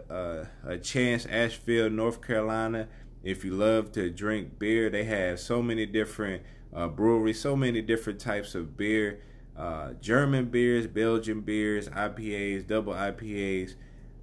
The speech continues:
Now, uh, I bar-, I barely know. When I got there, I barely know what all those terms mean. Of course, I heard them all the time 'cause I like to drink myself. But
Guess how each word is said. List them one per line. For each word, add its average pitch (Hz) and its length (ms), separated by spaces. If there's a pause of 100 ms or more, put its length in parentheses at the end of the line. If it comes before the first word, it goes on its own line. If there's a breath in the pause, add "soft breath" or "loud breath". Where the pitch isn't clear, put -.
Now, 87 480 (280)
uh, 78 320 (720)
I 107 120
bar-, 107 320
I 107 160
barely 95 420
know. 87 400 (280 loud breath)
When 95 160
I 113 120
got 104 300
there, 98 120
I 104 40
barely 95 340
know 92 240
what 85 360
all 95 220
those 95 180
terms 92 400
mean. 104 480
Of - 120
course, 92 200
I 87 120
heard 95 240
them 87 120
all 90 160
the 85 60
time 85 280
'cause 82 140
I 82 80
like 85 200
to 78 60
drink 90 300
myself. 87 440 (500 loud breath)
But 98 320